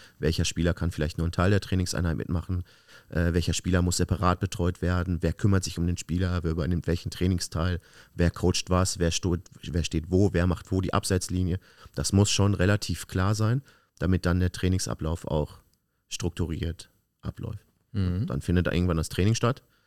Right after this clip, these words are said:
Speaker 1: dann kommt schon wieder Nachbereitung. Also als Trainer ist man eigentlich sehr wenig im Jetzt, sondern auch viel im, was war gerade im Training, was war gestern im Training, wie ist es gestern gelaufen und was wollen wir morgen schon machen. Also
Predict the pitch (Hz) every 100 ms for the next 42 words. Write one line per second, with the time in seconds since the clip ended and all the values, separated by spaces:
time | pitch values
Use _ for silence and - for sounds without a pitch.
0 | _ _ - 87 - - 82 73 80 98
1 | 113 98 101 107 87 78 62 - - 87
2 | 92 87 - 82 80 - _ _ _ _
3 | _ _ _ 82 90 92 - 92 107 104
4 | 101 101 - 90 82 87 117 - - -
5 | _ _ _ _ _ _ _ _ _ -
6 | 85 85 - - - 107 110 - 95 95
7 | 87 - _ _ - 90 - 90 82 82
8 | - - 85 98 117 - - 87 117 127
9 | 87 170 135 - 117 113 - 113 127 135
10 | - - - 92 92 - 85 - 82 90
11 | 90 107 - 98 - 98 98 90 95 92
12 | - 85 85 85 - - 73